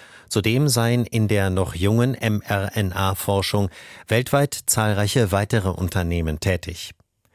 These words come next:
Die beiden Unternehmen hatten ihre Pläne für eine Fusion im Juni bekannt gegeben.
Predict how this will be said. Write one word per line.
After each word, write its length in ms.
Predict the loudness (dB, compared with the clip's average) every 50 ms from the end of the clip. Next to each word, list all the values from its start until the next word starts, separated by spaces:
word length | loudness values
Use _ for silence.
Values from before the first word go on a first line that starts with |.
| _ -20 -20 -20 -20 -20 -20 -20 -20 -4 -2
Die 60 | 0 2
beiden 260 | 2 2 2 2 0
Unternehmen 520 | 0 2 2 2 4 2 2 2 2 2
hatten 220 | 2 0 0 -4 -4
ihre 200 | -2 0 -2 -2
Pläne 400 | 0 0 0 0 2 2 0 0
für 220 | 0 0 0 0
eine 200 | 0 0 0 -2
Fusion 520 | -2 0 0 0 2 2 2 0 0 0
im 180 | 0 0 0 0
Juni 500 | 2 2 2 2 2 2 2 2 0 0
bekannt 460 | -2 -4 -2 -2 -2 -2 -2 -4 -6
gegeben. 480 | -6 -2 0 0 0 0 0 -2 -4